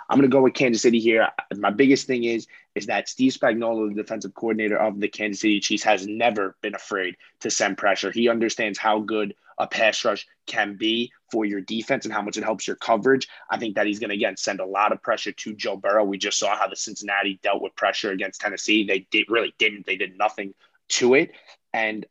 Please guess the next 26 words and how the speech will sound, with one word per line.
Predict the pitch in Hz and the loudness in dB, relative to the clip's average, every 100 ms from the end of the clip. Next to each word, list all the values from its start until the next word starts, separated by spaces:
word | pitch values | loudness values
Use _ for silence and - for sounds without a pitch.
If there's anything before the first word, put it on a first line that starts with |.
| - | -8
I | 117 | -6
mean, | 110 | -4
Josh | 120 127 127 | 0 2 2
Allen | 123 110 | -2 -2
was | 101 | -4
under | 107 104 | -6 -6
duress | 92 104 104 - | -4 0 0 -2
again | 101 104 | -4 -4
all | 95 95 | -2 -4
game. | 107 95 | -4 -6
And | 95 | -6
Joe | 95 113 | 0 0
Burrow, | 110 113 107 - _ | 4 4 4 0 _
while | 98 104 | -4 -2
he's | 101 113 107 | -2 -6 -4
good, | 127 117 | -2 -2
he | - 117 | -2 -4
doesn't | 110 107 | -4 -4
have | 110 | -6
the | 104 | -6
same | - 107 98 | -6 -6 -6
playmaking | - 110 107 98 107 | -6 -4 -4 -4 -4
ability | 95 101 98 95 | -2 0 0 -2
in | 107 98 | -4 -4
the | |
pocket | 92 - 104 101 - 92 | -6 0 0 0 -2 -6